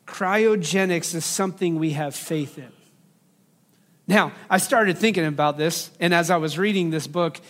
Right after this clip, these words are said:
it said something this. They said, "The problem with cryogenics is this. It's called cell fracturing. In other words, you've been frozen so long that, like an ice cube when it thaws,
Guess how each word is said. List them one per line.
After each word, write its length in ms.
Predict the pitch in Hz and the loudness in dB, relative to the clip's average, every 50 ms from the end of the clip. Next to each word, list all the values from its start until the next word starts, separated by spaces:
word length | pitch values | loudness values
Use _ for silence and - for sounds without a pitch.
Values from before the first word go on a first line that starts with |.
| - - - | -20 -10 -6
it 160 | 185 175 170 | -4 -4 -4
said 440 | - - - - 190 180 180 156 147 - - - - _ | -4 -4 0 2 2 2 2 0 -4 -12 -20 -20 -18 _
something 400 | - - 190 180 160 165 160 156 | -6 -4 -2 -2 -2 -4 -4 -2
this. 240 | 170 175 175 160 | -2 -2 -2 -2
They 140 | - 196 180 | -2 -2 -2
said, 260 | 170 - - 208 180 | -2 0 -2 -2 0
"The 80 | 160 185 | -2 -4
problem 540 | - - - - 233 247 302 311 330 269 233 | -6 -4 -4 0 2 2 2 2 2 0 0
with 160 | 220 196 214 | 0 -2 -4
cryogenics 840 | - - 226 214 214 208 190 165 143 170 202 208 208 202 185 - - | -6 -4 -2 0 0 0 0 -2 -2 -2 0 0 0 -2 -2 -4 -6
is 200 | 170 151 135 135 | -8 -8 -4 -2
this. 500 | 196 233 170 135 - - - - - - - _ _ _ _ _ _ _ _ _ _ _ _ _ | -2 -2 -2 -2 -4 -8 -10 -10 -12 -16 -20 _ _ _ _ _ _ _ _ _ _ _ _ _
It's 200 | - 190 - - | -4 -4 -4 -4
called 580 | - - - 208 226 226 214 214 202 175 156 - - - _ _ _ | -6 -8 -4 -2 0 2 2 2 0 -2 -6 -10 -14 -20 _ _ _
cell 600 | - - - - - - - 247 233 240 247 240 | -6 -2 0 0 0 2 2 2 4 4 2 0
fracturing. 880 | - - - - 220 202 202 196 - - - 196 170 151 139 131 131 135 - _ _ _ _ _ _ _ _ _ _ _ _ _ _ _ _ _ _ _ _ _ _ _ - | -2 -4 -4 -2 0 0 0 0 -2 -2 -2 -2 -2 -4 -4 -8 -10 -16 -20 _ _ _ _ _ _ _ _ _ _ _ _ _ _ _ _ _ _ _ _ _ _ _ 2
In 80 | 180 | 4
other 200 | 226 269 285 269 | 6 6 6 6
words, 280 | 240 226 208 180 143 160 | 4 4 4 2 0 0
you've 140 | 233 254 220 | -2 0 2
been 180 | 254 226 202 | 2 2 2
frozen 520 | 160 - - 226 240 262 285 285 233 247 220 | 0 -4 -2 2 4 4 4 2 0 -2 -2
so 220 | 175 - 214 185 | -2 0 0 0
long 380 | 170 160 151 147 147 156 185 196 | 0 0 0 0 -2 -2 -2 0
that, 240 | 160 190 190 - 185 | 2 0 0 2 2
like 240 | 196 226 240 214 | 2 2 4 4
an 160 | 240 214 202 - - | 2 0 0 0 0
ice 300 | 185 214 247 285 247 - | 2 2 4 2 0 -2
cube 340 | - - - 220 208 196 165 | -4 -4 -2 0 0 0 0
when 120 | 190 190 | 0 0
it 140 | 185 185 180 | 0 0 -2
thaws, 560 | - - 262 247 226 185 175 170 175 165 - | -4 -2 0 0 2 2 2 0 -2 -4 -8